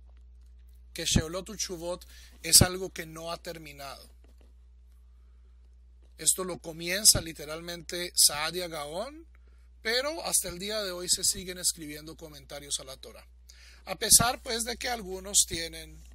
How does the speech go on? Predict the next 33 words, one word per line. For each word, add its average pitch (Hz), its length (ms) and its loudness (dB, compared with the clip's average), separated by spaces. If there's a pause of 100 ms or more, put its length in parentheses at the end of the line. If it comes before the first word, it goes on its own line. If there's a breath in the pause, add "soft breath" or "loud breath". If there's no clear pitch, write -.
(140)
algunos 190 420 -2
son 165 220 2
los 156 160 8
clásicos, - 640 -4
¿cierto? 139 300 -10
Rashi, 151 440 0
Rashbam, 139 640 -10 (360 loud breath)
Ramban, 143 480 -2
Ibn 131 240 -10
Ezra, 147 340 0
Seforno, 151 560 -2
Hizekuni, 160 640 -4
eh, 139 220 -14 (400 loud breath)
eh, 131 720 -8
el 143 140 -14
Rash-, 151 480 0
el, 147 340 -12
el 139 160 -12
Ralbag, 151 760 -4 (400 soft breath)
el, 147 260 -12
el 139 240 -14
bisnieto 156 640 -4
del 135 160 -14
Ramban, 139 440 -4 (460 loud breath)
que 139 220 -8
a 147 80 -6
diferencia 147 560 2
de 151 80 2
su 160 160 2
tata-, 147 300 -8
de 135 140 -6
su 139 160 2
bisabuelo, 135 680 0